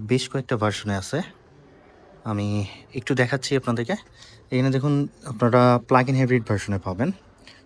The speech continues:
অথবা আপনারা এখানে ফিফটি থ্রি কিলোওয়াট, ফিফটি সিক্স কিলোওয়াট ব্যাটারি প্যাকের পাবেন, অথবা সেভেন্টি কিলোওয়াট ব্যাটারি প্যাকের পাবেন। তো আমি যেটা দেখাচ্ছি, ওটা ফিফটি সিক্স কিলোওয়াট ব্যাটারি প্যাকে পাঁচশো তিরিশ কিলোমিটার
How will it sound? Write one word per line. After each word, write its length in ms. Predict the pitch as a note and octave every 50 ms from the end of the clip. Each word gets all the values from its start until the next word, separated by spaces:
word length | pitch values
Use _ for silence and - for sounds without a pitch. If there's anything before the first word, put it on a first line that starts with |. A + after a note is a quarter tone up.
| _ _ - C3
অথবা 240 | A#2+ - - B2+ C3 C3+ B2+
আপনারা 200 | - B2+ B2 B2 B2
এখানে 200 | A2+ B2 A#2+ A#2+ A2
ফিফটি 280 | - - A#2 - - B2 A#2+ A#2 A2+ -
থ্রি 160 | - - C3+ C3+ B2+
কিলোওয়াট, 340 | - B2 B2 A#2 A2+ A2+ A2 - - B2+ - - A#2+
ফিফটি 200 | - D3+ D3 - D3 -
সিক্স 140 | - G#2 - -
কিলোওয়াট 260 | - B2+ A#2+ A2+ A2 G#2+ -
ব্যাটারি 200 | A2+ G#2 - - -
প্যাকের 200 | A2 G2+ - G2+ -
পাবেন, 180 | G#2+ G#2+ - F#3+ F#3 B2
অথবা 160 | - - B2 - -
সেভেন্টি 300 | A#2+ A2 A2 G#2+ A2+ G#2+ G#2 - - - - - - -
কিলোওয়াট 280 | B2 A2+ A2 G#2+ G#2 F#2+
ব্যাটারি 200 | A2 G#2 - A2 -
প্যাকের 200 | G#2 G2 G2 F2 -
পাবেন। 180 | G2 F#2 F#2+ F#2 - - - - - - -
তো 80 | - A#2 A#2 A#2 A#2 A#2 A#2 A2 A2 - - - - - - - - -
আমি 100 | A#2+ C3+ C#3+
যেটা 140 | C#3 C#3+ D3 D3 D3+
দেখাচ্ছি, 240 | D3 D#3 D3 - - D3+
ওটা 120 | C#3+ D3 C3
ফিফটি 240 | - D3 - - D3 D3 C#3 -
সিক্স 180 | - D#3 D3+ - - - -
কিলোওয়াট 280 | D3+ C#3+ C#3 C3+ C3+ A#2+ B2+
ব্যাটারি 200 | B2 A2+ - B2+
প্যাকে 180 | C#3 C#3+ F3 G#3 A3 -
পাঁচশো 300 | - A#2 - - - - F#3+ - - - - -
তিরিশ 180 | - D#3 D3 C#3 -
কিলোমিটার 300 | - A#2 A2+ A2 G#2+ G#2+